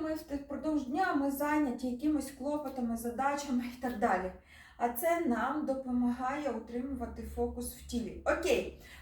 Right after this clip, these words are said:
поїхали. Так само просто. Праву ніжку ставимо, е, перед собою на носочок.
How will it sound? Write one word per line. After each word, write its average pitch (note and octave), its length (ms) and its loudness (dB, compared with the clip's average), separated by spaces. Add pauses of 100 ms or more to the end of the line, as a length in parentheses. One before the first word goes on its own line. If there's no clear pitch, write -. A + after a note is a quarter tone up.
поїхали. C#4+ 560 2
Так D4+ 260 0
само D#4 380 4
просто. G#3 680 0 (1900)
Праву D#4+ 320 6
ніжку D#4 400 0
ставимо, C4+ 640 2 (160)
е, A3+ 200 2
перед C#4+ 300 -2
собою D4 480 2
на B3+ 200 0
носочок. C#4 760 -2